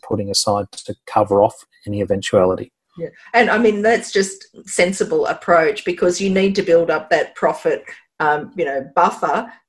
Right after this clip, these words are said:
Speaker 2: so, so that you can use it when you need it or, you know, have control. And I recommend the same thing in their, in people's personal finances. And,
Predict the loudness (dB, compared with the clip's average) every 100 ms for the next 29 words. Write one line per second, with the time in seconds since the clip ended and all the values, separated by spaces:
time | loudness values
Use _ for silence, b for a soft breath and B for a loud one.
0 | -14 0 2 2 0 0 0 -4 -4 0
1 | 0 2 0 -2 _ -2 2 2 4 4
2 | 4 2 4 2 0 -4 -4 -2 -2 -2
3 | -2 -8 -2 2 4 4 2 2 2 0
4 | -2 -6 -6 -4 -4 -4 -4 -2 -2 -2
5 | -6 -8 -10 -8 -8 -8 -10 -2 0 0
6 | -2 -6 -4 -4 -4 -6 -4 -4 0 -2